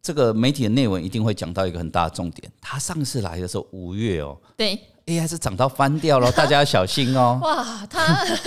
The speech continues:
Speaker 2: <laughs> 他来世贸中心演讲，又到台湾大学的毕业典礼演讲。
Speaker 1: 对。
Speaker 2: 对。
Speaker 1: 可是
Speaker 2: 哦，那次真的很热。
Speaker 1: 呃，我个人觉得要讲到刚刚讲的天时地利人和，我个人觉得当时那个环境真的，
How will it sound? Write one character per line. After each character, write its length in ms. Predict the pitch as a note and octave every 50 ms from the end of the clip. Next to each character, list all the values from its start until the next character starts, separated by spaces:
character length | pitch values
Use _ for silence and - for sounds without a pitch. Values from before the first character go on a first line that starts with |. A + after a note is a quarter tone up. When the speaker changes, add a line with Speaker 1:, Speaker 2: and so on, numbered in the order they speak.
| G#4+ - -
Speaker 2:
<laughs> 400 | E3+ F3+ - - F3 E3 D3+ D3
他 240 | - D4+ D#4 D#4+ E4
来 240 | D4 B3 A3+ A3+ A#3
世 220 | A3+ - D4+ C#4+
贸 420 | C4+ C4+ B3+ A3+ G3 F3 D3+ E3+ G3+
中 300 | - - G#3 G#3 G#3+ A3
心 360 | - A3 G3+ G3 G3 G3 F#3+ -
演 220 | F#3 F3+ F3 F#3
讲， 260 | F#3+ G#3+ F#3 C#3+ A#2+ G2+ G2+
又 140 | - A3+ A3
到 280 | A#3 A3 G3+ F#3+ F#3 F#3
台 140 | - F#3+
湾 100 | F#3 F#3
大 120 | G3 G3+ G3
学 120 | G3 F3
的 120 | D#3+ D#3 D#3+
毕 120 | - F#3
业 80 | F#3+ F3+
典 160 | F3 E3 D#3+
礼 140 | E3 D#3 D3
演 220 | D3+ C#3+ D3+ E3
讲。 160 | - F3 D3+
Speaker 1:
对。 260 | A#2+ G2+ F2+ D2 - - -
Speaker 2:
对。 380 | - F#3+ F#3 E3+ D3+ D#3 E3+ F3 - -
Speaker 1:
可 80 | - A#2+
是 200 | C#3 A#3 G#3 -
Speaker 2:
哦， 240 | G#3+ F#3+ E3+ D#3+ E3+ G3
那 120 | C4 C4
次 220 | B3+ - - B3+ G3+
真 160 | G#3 G#3 G3+
的 80 | G3 F3+
很 180 | G3+ D#3 C#3 C3+
热。 280 | C#3 D#3 D3+ C#3+ C#3+ F3 F#3+
Speaker 1:
呃， 400 | A#2+ B2+ A#2 A2+ A2 G#2+ G#2 G2
我 100 | - A2
个 260 | - - F3+ E3 B2+
人 120 | A2+ A2 A2
觉 160 | - G2+ G2
得 80 | G2+ G2
要 220 | A2 A#2 A#2 A2+
讲 260 | A2 - G2 F2 E2 - E2+ -
到 200 | G2 G#2+ G#2 G2+
刚 220 | - - G2+ G2+
刚 100 | G2+ F#2+
讲 220 | - D#2+ B1+ -
的 80 | - -
天 220 | - - B2+ B2 B2
时 160 | - - E2+
地 220 | D2+ - G#2 F2+
利 120 | E2+ E2+ D#2+
人 200 | C2 A1+ G#1 - -
和， 200 | - - - B1+
我 140 | - - -
个 240 | - - E3+ C#3+ G2+
人 180 | F2+ F2+ F#2
觉 160 | F2 - F2
得 160 | E2+ F2 E2 - - - - _ _ _
当 220 | - C3+ C#3 D3
时 220 | C#3+ - - F#2+ F#2
那 100 | G#2+ A2
个 100 | F#2+ E2
环 160 | - E2+ F2
境 180 | - G2+ F2+ D#2+
真 200 | - - A2+ A2
的， 200 | A2 G#2 F2+ D#2+